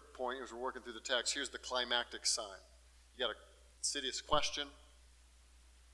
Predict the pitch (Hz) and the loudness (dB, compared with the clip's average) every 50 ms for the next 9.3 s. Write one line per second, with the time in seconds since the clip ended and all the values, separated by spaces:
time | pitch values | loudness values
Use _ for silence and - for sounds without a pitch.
0 | - - - - - - 117 101 - - - - 151 151 - - 151 127 117 104 | -20 -20 -20 -20 -10 -8 -4 -2 -2 -2 6 8 8 8 8 4 -2 -4 -6 -10
1 | 101 - 127 135 156 175 - 156 147 151 - - - - - - - - - - | -2 4 4 4 4 4 -2 -8 -10 -12 -10 -14 -18 -18 -18 -20 -20 -20 -20 -20
2 | - - - - - - - - - - - - - - - - - 131 147 147 | -20 -20 -20 -20 -20 -20 -20 -20 -20 -20 -20 -20 -20 -20 -20 -10 -2 -2 -2 0
3 | 139 139 123 113 - - 143 131 123 113 123 123 127 117 113 - - 135 123 113 | 0 -2 -2 0 -2 -2 -2 -2 -4 -4 -4 -6 -6 -4 -6 -4 -2 0 0 0
4 | 113 117 117 117 117 113 107 104 - 117 123 - - - 127 123 120 117 123 131 | 0 -2 -4 -2 -2 -4 -6 -6 -6 -6 -8 -8 -2 4 4 4 4 4 2 0
5 | 131 - - - 107 - - - - - - - - - - - - - 139 120 | 0 0 -6 -8 -8 -8 -8 -16 -16 -16 -20 -20 -12 -2 2 4 6 6 6 4
6 | 110 107 101 98 - - - - - - - - - - - - - - - - | 0 -2 -4 -8 -10 -16 -20 -20 -20 -20 -20 -20 -20 -20 -20 -20 -20 -20 -10 -8
7 | 127 143 - - - 151 127 117 110 120 - - - - - - - - - - | -2 0 0 0 2 2 0 0 0 -4 -10 -14 -20 -20 -20 -20 -20 -20 -20 -20
8 | - - - - - - - - - - - - - - - - 123 120 - 123 | -20 -20 -20 -20 -20 -20 -20 -20 -20 -20 -20 -20 -20 -20 -12 -8 -6 -2 4 6
9 | 135 151 - - - | 6 8 8 6 2